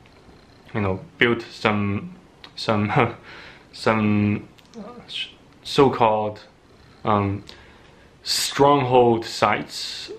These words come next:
all o-, over, you know, the, the eastern ring, the, sorry, the all over the eastern wing of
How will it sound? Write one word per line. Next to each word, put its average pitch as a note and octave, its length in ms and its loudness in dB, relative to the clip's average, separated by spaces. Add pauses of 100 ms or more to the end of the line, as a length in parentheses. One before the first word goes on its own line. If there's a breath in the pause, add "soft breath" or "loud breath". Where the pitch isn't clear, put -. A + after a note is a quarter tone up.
(140)
all C3 540 6
o-, C3 300 4
over, A2+ 540 4 (380 loud breath)
you A2 100 -2
know, G2+ 320 -2
the, G2+ 340 2 (880)
the G#2 580 0
eastern A#2 600 0
ring, A2 520 0 (840)
the, G#2+ 240 2 (100)
sorry, G#2+ 280 2
the G#2+ 320 0
all C3+ 300 2
over B2+ 260 2
the A2 380 0
eastern G#2+ 680 0
wing C3 500 2
of G2 220 0